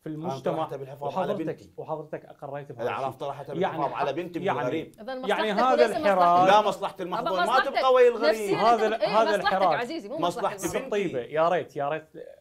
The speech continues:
Speaker 1: ال-، الهوى لسه
Speaker 2: غير
Speaker 1: مصطفى،
Speaker 2: بنتي.
Speaker 1: خلينا نعرف رأيه. يعني، قلتوا لي طابع ذ-، ذكوري لو لمصلحة المحظوظ؟
Speaker 2: لا، مو
Speaker 1: بشكل
Speaker 2: لطابع
Speaker 1: واضح.
Speaker 2: ذكوري.
Speaker 1: نعم.
Speaker 2: لا، هي مو المحظوظ. أنا،
Speaker 1: نعم.
Speaker 2: أنا اليوم، أنا اليوم كأب م-، من المعيب إنه أخلي بنتي أو ابني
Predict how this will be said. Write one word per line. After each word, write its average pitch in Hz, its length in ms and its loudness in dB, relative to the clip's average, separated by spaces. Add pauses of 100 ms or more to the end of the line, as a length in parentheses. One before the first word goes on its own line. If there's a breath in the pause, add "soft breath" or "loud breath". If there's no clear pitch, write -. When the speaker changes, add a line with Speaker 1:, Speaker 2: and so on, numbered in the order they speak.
(180)
Speaker 1:
ال-، 147 240 -12
الهوى 143 380 -8
لسه 175 180 -12
Speaker 2:
غير 131 100 -14
Speaker 1:
مصطفى، 120 180 -10
Speaker 2:
بنتي. 156 120 -12
Speaker 1:
خلينا 226 260 -8
نعرف 127 280 -12
رأيه. 113 300 -18 (460)
يعني، 107 500 -12
قلتوا - 200 -14
لي 160 60 -10
طابع 147 320 -6
ذ-، 127 360 -14
ذكوري 262 520 -10
لو 233 240 -6
لمصلحة 180 800 -14
المحظوظ؟ 127 520 -18
Speaker 2:
لا، 147 140 -6
مو 147 60 -6
Speaker 1:
بشكل 156 140 -6
Speaker 2:
لطابع 135 200 -4
Speaker 1:
واضح. 104 200 -8
Speaker 2:
ذكوري. 101 360 -18 (180)
Speaker 1:
نعم. 127 200 -8
Speaker 2:
لا، 117 40 -14
هي 127 120 -10
مو 151 140 -8
المحظوظ. 131 580 -12
أنا، 131 120 -10
Speaker 1:
نعم. 131 160 -10 (240 soft breath)
Speaker 2:
أنا 135 160 -6
اليوم، 139 340 -10
أنا 135 180 -8
اليوم 147 340 -10
كأب 160 500 -4 (500)
م-، 123 240 -16
من 139 100 -6
المعيب 151 440 -4
إنه 214 220 -6
أخلي 170 300 -6
بنتي 156 380 -4
أو 143 160 -2
ابني 180 440 -6